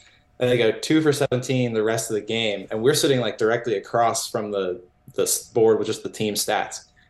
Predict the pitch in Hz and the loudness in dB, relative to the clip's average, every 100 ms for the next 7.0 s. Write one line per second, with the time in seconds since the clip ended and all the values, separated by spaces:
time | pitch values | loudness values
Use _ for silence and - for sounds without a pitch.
0 | - 123 131 135 131 127 123 123 117 110 | -4 0 2 4 4 4 2 0 0 0
1 | 107 104 - - 135 139 127 127 147 147 | -2 -2 -6 0 0 2 0 2 2 2
2 | 147 151 139 147 135 160 151 135 120 131 | 0 0 -2 -4 -2 0 4 2 2 0
3 | 135 139 131 160 135 - - _ - 135 | -2 -2 -2 0 0 -2 -10 _ -2 0
4 | 127 131 139 139 131 127 123 117 - - | 2 2 2 0 0 0 0 -2 -6 -14
5 | _ _ _ _ - 135 120 113 110 107 | _ _ _ _ -8 -6 -4 -2 -2 -2
6 | 95 - 110 104 101 101 101 98 95 - | -6 -4 0 2 0 -4 -2 -2 -2 -8